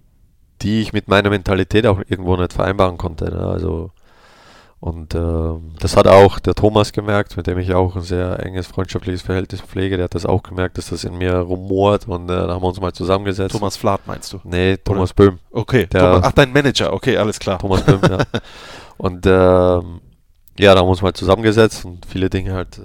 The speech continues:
Speaker 1: angesprochen. Und, äh, ja, dann habe ich halt gesagt, ja, ich kann das eben dann mal weitermachen. Und zum selben Zeitpunkt war es halt so, dass die Anfrage ja auch, äh,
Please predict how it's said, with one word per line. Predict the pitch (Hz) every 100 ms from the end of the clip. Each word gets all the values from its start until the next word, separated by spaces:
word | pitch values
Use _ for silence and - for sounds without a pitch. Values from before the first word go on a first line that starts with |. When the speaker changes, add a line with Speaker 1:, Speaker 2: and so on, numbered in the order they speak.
| -
Speaker 1:
angesprochen. | 101 104 - 104 104 104
Und, | 98 92 90
äh, | 90 90 87 87 90
ja, | 90 98 _ _ _ _ _ _ - - - - - - - _ - -
dann | 98
habe | 104
ich | 107
halt | 101
gesagt, | 101 101
ja, | 101 98
ich | 92
kann | - 98
das | 95
eben | - 90 92
dann | 92
mal | 87
weitermachen. | 98 110 113 107
Und | 95 87 _ _ _ _ _ _ _ _ _
zum | -
selben | 90 104 123
Zeitpunkt | - 117 110 107
war |
es | 104
halt | 104
so, | 101 98
dass | 98
die | -
Anfrage | 95 - 92 95
ja | 90
auch, | 87 - -
äh, | 95 85 90